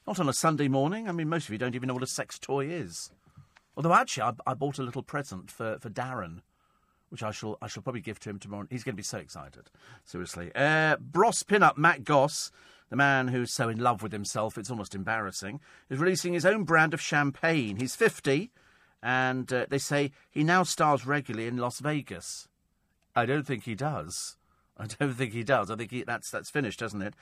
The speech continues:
He told the Times magazine his fizz would be named after him. What, sickly? <laughs> I don't, what are you gonna call it?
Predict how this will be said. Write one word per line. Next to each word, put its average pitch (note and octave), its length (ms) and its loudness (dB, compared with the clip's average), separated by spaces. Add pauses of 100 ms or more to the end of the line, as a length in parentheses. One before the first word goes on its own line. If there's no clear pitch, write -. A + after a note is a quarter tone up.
(280)
He C#3 80 -2
told G3+ 240 6
the D3+ 60 -2
Times G3 440 4
magazine A2 640 -2 (340)
his C3+ 220 0
fizz G3+ 320 4
would D#3+ 120 0
be D3+ 140 2
named C#3 380 4
after C#3+ 380 2
him. E2 320 -8 (1200)
What, - 240 -6
sickly? - 560 -8 (340)
<laughs> - 180 -18 (220)
I E3+ 80 8 (800)
don't, D3+ 180 -4
what F3+ 80 6
are - 20 6
you D4 80 4
gonna C4 160 0
call C4 360 2
it? - 120 2